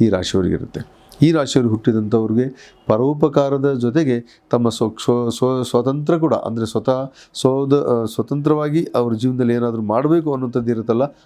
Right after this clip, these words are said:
ಅದು ಕೂಡ ಇವರಿಗೆ ಗಾಂಭೀರ್ಯವಾಗಿ ತಗೊಳ್ತಕ್ಕಂಥವ್ರಾಗ್ತಾರೆ. ಕೇವಲ ತಮ್ಮಿಷ್ಟಕ್ಕೆ ತಾವೇ ಬದುಕುವಂಥವ್ರಲ್ಲ, ಇನ್ನೊಬ್ಬರಿಗೂ ಬದುಕಿಸೋದು ಮತ್ತು ತಾನೂ ಬದುಕಬೇಕು ಅಂತಕ್ಕಂಥ ಗುಣವನ್ನು ಹೊಂದಿದಂಥವ್ರಾಗ್ತಾರೆ.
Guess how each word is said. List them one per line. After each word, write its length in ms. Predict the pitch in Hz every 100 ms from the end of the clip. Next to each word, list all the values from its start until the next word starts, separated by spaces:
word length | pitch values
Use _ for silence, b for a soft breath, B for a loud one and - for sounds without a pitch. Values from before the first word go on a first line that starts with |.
| b
ಅದು 200 | 110 113
ಕೂಡ 160 | 117 113
ಇವರಿಗೆ 320 | 107 98 98
ಗಾಂಭೀರ್ಯವಾಗಿ 540 | 95 98 107 127 123 107
ತಗೊಳ್ತಕ್ಕಂಥವ್ರಾಗ್ತಾರೆ. 1300 | 104 98 92 - 95 104 95 85 104 95 90 - -
ಕೇವಲ 380 | - 123 127 139 156 B B -
ತಮ್ಮಿಷ್ಟಕ್ಕೆ 440 | 110 117 120 127
ತಾವೇ 200 | 120 117
ಬದುಕುವಂಥವ್ರಲ್ಲ, 760 | 147 139 123 123 110 117 113 120 147 B B _
ಇನ್ನೊಬ್ಬರಿಗೂ 640 | 117 120 113 113 113 104 101
ಬದುಕಿಸೋದು 640 | 98 120 - 151 156 202 -
ಮತ್ತು 160 | 113 110
ತಾನೂ 320 | 90 98 131
ಬದುಕಬೇಕು 540 | 120 104 98 98 95 92
ಅಂತಕ್ಕಂಥ 460 | 92 101 98 92
ಗುಣವನ್ನು 680 | 98 - 107 123 143 127 110
ಹೊಂದಿದಂಥವ್ರಾಗ್ತಾರೆ. 960 | 98 95 92 95 107 98 90 - -